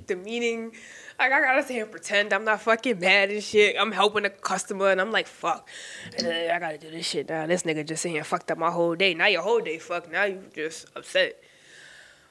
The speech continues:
But, um, basically to go back what I was say-, to what I was saying, how me and, you know, my, uh,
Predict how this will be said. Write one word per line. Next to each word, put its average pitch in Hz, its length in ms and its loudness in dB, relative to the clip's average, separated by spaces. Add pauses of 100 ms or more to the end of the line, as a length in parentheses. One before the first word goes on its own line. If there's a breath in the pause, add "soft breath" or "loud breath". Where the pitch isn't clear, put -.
(200 loud breath)
But, 208 580 4
um, 214 240 2
basically 254 340 4
to 277 60 -4
go 254 140 4
back 247 240 4
what 208 100 6
I 202 80 6
was 190 160 4
say-, 214 240 2
to - 180 -4
what 196 140 4
I 190 100 6
was 190 100 -2
saying, 262 260 4
how 208 180 2
me 220 320 0
and, 202 240 -2
you 214 80 -2
know, 185 220 -2
my, 185 420 -2
uh, 175 440 -6